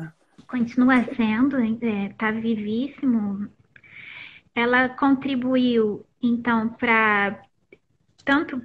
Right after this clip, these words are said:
eu acho, pro lugar da mulher na sociedade, a gente não pode tirar essa, essa, essa luta, essa bandeira da Fernanda Young, mas eu acho também que ela contribuiu com,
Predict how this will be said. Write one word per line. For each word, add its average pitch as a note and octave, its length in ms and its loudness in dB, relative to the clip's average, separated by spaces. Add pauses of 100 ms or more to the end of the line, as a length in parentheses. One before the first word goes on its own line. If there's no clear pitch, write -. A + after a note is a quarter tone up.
eu A3+ 140 -2
acho, A3+ 280 -2
pro C#4+ 200 -4
lugar B3 400 2
da A#3+ 100 0
mulher A3 460 0
na A#3+ 240 0
sociedade, G#3 720 -2
a G#3 40 -4
gente G#3 300 -4
não G#3+ 140 0
pode A3 580 -4 (300)
tirar G#3+ 520 -2
essa, G3+ 540 -6
essa, F#3 720 -8 (560)
essa - 240 -12
luta, G#3+ 540 -6 (420)
essa G#3+ 180 -14
bandeira G3+ 680 -2
da F#3+ 140 -4
Fernanda G3 480 -6
Young, G#3 440 -4 (600)
mas A#3 160 2
eu B3+ 100 4
acho C4+ 240 2
também C4+ 720 4
que - 180 -8
ela C4 300 2
contribuiu C4 920 0
com, A#3+ 460 2